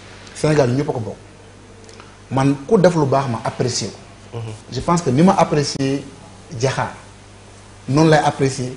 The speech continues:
Speaker 1: kenn ku def lu mel noonu. Mais gis nga, bu ñu waree tamit ŋàññi lu jaadu,
Speaker 2: Mhm.
Speaker 1: tuddal ku la neex, dama naan li nga def du yoon.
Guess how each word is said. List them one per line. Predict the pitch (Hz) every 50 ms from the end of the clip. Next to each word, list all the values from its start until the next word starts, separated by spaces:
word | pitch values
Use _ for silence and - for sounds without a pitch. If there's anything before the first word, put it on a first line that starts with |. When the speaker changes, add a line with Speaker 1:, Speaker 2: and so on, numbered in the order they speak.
| - - - -
Speaker 1:
kenn | - 208 202 202
ku | 196 -
def | 143 131 135 -
lu | 131
mel | 120 120 110
noonu. | 104 98 - - - - - - - - - -
Mais | 143 165 175
gis | 208
nga, | 269 247
bu | 226 190 233
ñu | 254
waree | 247 254 240 233
tamit | 233 214 196 185
ŋàññi | 175 170 185 196 196 190
lu | 175 165 147
jaadu, | 156 156 147 131
Speaker 2:
Mhm. | 113 101 - - - - - - 120 113 - -
Speaker 1:
tuddal | 190 202 175 190 165 147
ku | - 202
la | 202 196
neex, | 175 165 139 117 -
dama | 139 151 156
naan | 156 147 135 123
li | 135
nga | 151 147
def | 135 120 113
du | 107 117
yoon. | 117 110 104